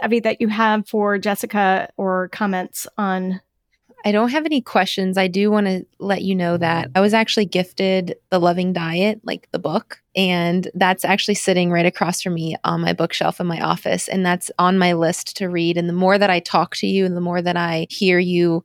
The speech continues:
Speaker 2: repeat the same things over and over again, it's just more of a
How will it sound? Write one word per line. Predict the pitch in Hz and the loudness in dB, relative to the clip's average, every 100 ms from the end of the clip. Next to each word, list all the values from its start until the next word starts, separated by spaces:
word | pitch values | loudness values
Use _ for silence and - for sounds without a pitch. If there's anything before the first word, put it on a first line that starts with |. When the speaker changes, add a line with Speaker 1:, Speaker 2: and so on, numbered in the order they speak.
| - | -6
Speaker 2:
repeat | 180 202 190 | -4 -2 0
the | 185 | -2
same | - 170 175 | -2 -2 -2
things | 180 175 | -2 0
over | 175 170 | 0 0
and | 170 | -2
over | 175 175 | 0 0
again, | 170 170 165 165 - 185 | 0 0 0 -2 -4 -2
it's | 190 - | -2 0
just | 190 - | -2 0
more | 196 180 180 | 0 2 2
of | - 175 | 2 2
a | 170 160 | 0 0